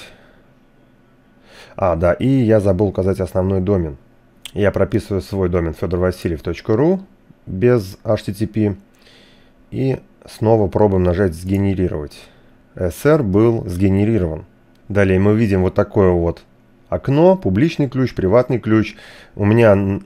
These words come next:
копия ушла на email, поэтому я ставлю галочку "я сохранил приватный ключ" и нажимаем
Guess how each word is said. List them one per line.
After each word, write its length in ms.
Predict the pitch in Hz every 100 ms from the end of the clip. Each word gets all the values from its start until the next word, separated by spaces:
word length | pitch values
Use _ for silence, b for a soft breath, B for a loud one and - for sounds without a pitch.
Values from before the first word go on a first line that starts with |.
| -
копия 340 | 117 95 95
ушла 320 | 92 90 107
на 120 | 92 92
email, 440 | 107 139 196 160
поэтому 420 | - 101 92 92
я 340 | 92 98 87 87
ставлю 300 | - 87 90
галочку 480 | 95 87 85 - 87
"я 200 | 90 92
сохранил 640 | - 92 101 98 98 80 - -
приватный 440 | 90 82 82 104
ключ" 400 | 107 160 185 - b b b b -
и 140 | - 135
нажимаем 720 | 104 92 95 104 110 95